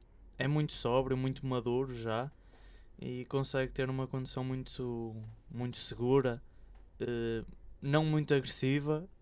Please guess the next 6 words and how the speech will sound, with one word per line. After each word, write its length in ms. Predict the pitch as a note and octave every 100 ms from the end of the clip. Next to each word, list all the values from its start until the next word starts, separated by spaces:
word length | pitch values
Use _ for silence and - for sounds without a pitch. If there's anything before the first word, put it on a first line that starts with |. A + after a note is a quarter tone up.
| - - - -
e 100 | C#3
que 920 | - C#3+ D3 D3 C#3+ C#3 C#3 C#3 C#3
lhe 180 | - C#3
permite 680 | - C3+ C#3 C#3 - C#3 C#3 - - -
arriscar, 640 | B2+ C3+ B2+ - B2 C#3 - - - - - - - -
eh, 400 | C3 C#3 C3+ C3+